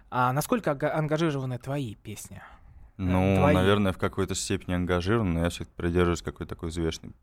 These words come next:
Speaker 2: позиции. Если
Speaker 1: Взвешенной?
Speaker 2: Ну, взвешенной, конечно. То есть я не готов огульно охаивать абсолютно все, что делается в стране, я не готов огульно охаивать, а, власть, потому что, ну, есть вещи, которые мне нравятся.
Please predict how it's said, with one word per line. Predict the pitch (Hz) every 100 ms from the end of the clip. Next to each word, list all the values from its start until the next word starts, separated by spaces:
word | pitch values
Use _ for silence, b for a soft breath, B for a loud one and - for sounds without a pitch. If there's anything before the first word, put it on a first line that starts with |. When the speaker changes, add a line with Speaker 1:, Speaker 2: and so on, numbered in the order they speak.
| -
Speaker 2:
позиции. | 71 85 76 - - - b b b b
Если | 120 120
Speaker 1:
Взвешенной? | 135 170 202 170 92 -
Speaker 2:
Ну, | 85 85
взвешенной, | 87 90 80 87 82
конечно. | 87 87 - 87
То | -
есть | 87 -
я | 95
не | 92
готов | 98 127 110
огульно | 90 95 104 95 85 82
охаивать | 80 90 87 82
абсолютно | 85 - 85 -
все, | 80 87
что | - 85
делается | 82 80 - 82
в |
стране, | - 87 87 104
я | 95
не | 82
готов | 80 85 90 -
огульно | 82 85 82
охаивать, | 80 - 87 87 82 - B B B B
а, | 78 80 80 80 80
власть, | 80 82 92 - - - b b b _
потому | - 80 85
что, | - 87 82
ну, | 85 82
есть | 87 101
вещи, | 101 117 -
которые | 85 92
мне | 92 85
нравятся. | 80 82 82 -